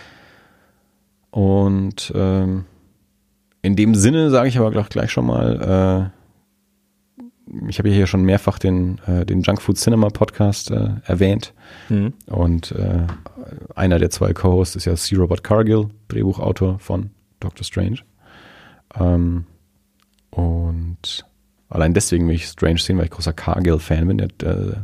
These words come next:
Speaker 1: die Horrorfilme Sinister eins und zwei geschrieben, ein paar Romane und eben jetzt auch, ähm, Doctor Strange, einer, einer der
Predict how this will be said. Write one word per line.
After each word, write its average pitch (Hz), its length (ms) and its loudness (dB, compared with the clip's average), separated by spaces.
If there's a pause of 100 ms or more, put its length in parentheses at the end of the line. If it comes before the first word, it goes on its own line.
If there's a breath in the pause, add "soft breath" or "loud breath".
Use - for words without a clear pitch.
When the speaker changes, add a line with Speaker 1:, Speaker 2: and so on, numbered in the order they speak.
(140)
Speaker 1:
die 95 100 -4
Horrorfilme 92 460 2
Sinister 92 380 0
eins 92 160 -2
und - 60 -14
zwei - 160 0
geschrieben, 107 380 0 (560 loud breath)
ein 92 60 -4
paar 92 160 0
Romane 92 460 4
und 92 220 -2
eben 87 220 0
jetzt 87 160 -2
auch, 85 340 -4
ähm, 85 640 -4
Doctor - 220 -8
Strange, - 320 0
einer, 98 300 2
einer 95 240 2
der 95 300 0